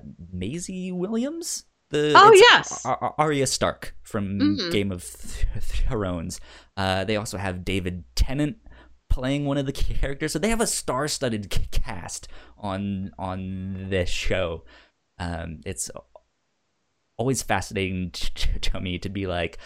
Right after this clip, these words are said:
Speaker 1: Well, I don't really know how to explain what Rooster Teeth is. They do these, like,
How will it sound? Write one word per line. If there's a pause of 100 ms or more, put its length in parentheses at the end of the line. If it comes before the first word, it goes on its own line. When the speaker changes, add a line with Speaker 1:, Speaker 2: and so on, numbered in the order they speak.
(240)
Speaker 1:
Well,
I
don't
really
know
how
to
explain
what
Rooster
Teeth
is.
They
do
these,
like,